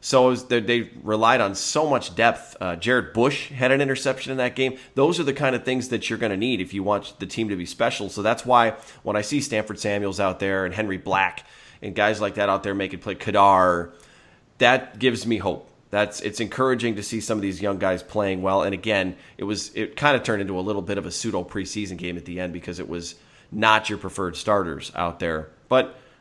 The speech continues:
guys still make the plays in front of them. I think that counts for something. I just wanted to note at the, what the wide receiver position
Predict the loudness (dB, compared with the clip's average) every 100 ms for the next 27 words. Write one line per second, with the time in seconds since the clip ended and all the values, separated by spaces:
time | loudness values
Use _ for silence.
0 | 0 4 4 2 0 0 -2 -2 -2 -2
1 | 0 0 0 -2 -2 -4 -2 -4 -6 -20
2 | _ 0 0 0 -4 -2 0 2 2 2
3 | 2 2 2 -2 0 2 0 -4 -10 -6
4 | -6 -2 0 0 -2 -4 -4 -6 -6 -6
5 | -8